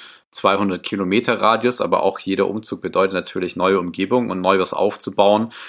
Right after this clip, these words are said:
Und im Nachhinein denke ich mir immer so, bleib doch mal länger an einem Ort, dann schaffst du es vielleicht auch mal so wie Freunde um dich rum, dann irgendwie so,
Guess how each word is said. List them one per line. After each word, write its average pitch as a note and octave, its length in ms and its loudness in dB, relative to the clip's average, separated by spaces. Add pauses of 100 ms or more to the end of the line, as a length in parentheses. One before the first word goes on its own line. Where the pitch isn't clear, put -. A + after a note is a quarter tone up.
(260)
Und G2 260 -4
im G2+ 100 -4
Nachhinein A#2 380 2
denke A2 160 2
ich - 80 -8
mir G#2+ 60 0
immer G2 120 0
so, F#2 120 -6
bleib F#2 240 2
doch A2+ 100 0
mal F#2+ 100 2
länger G2+ 260 2
an F#2 80 0
einem E2+ 200 -2
Ort, G2+ 400 2
dann F2+ 260 -4
schaffst - 300 -2
du - 40 -8
es - 60 -10
vielleicht F#2 220 -2
auch - 140 0
mal G#2 120 -2
so F2 180 -6
wie F2 140 -6
Freunde G2 380 2
um F#2+ 100 -2
dich F#2 180 -4
rum, F#2 140 -2
dann F2+ 160 0
irgendwie F2+ 240 -4
so, F2 320 -2